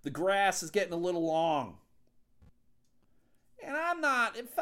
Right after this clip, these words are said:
if you were to come look at my lawn, I'm not gonna be on the cover of, uh, Good Housekeeping or Homes and Gardens or whatever. I'm not that guy. But it fucking,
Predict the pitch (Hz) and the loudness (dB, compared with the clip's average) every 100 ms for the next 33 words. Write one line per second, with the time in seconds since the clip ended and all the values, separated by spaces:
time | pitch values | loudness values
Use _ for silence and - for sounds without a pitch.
0 | 226 247 330 381 349 - 269 262 254 226 | -4 -4 -2 0 -2 0 0 4 4 4
1 | 202 220 233 208 160 151 147 151 - 285 | 2 2 4 4 4 4 2 0 -4 -6
2 | 330 294 240 - 214 214 196 180 - 208 | -2 0 0 0 -2 -2 -4 -6 0 4
3 | 196 175 165 151 147 139 131 117 - _ | 4 4 2 0 4 6 6 2 -6 _
4 | _ - 131 196 180 170 185 175 - 160 | _ -4 2 2 2 0 0 0 -2 -4
5 | 143 147 131 117 107 104 - _ - - | -4 -4 -6 -4 -4 -6 -8 _ -20 -8
6 | - 180 175 151 147 131 156 160 143 127 | 0 2 2 -2 0 8 8 8 4 -2
7 | 113 113 113 135 143 143 120 101 98 - | -4 -4 2 4 6 6 4 -2 -8 -16
8 | _ _ - 202 196 196 180 180 175 117 | _ _ -6 -2 0 2 0 0 -2 -2
9 | 90 190 254 208 - 311 - 254 214 | -2 -2 -4 -4 -2 -2 -2 -6 -8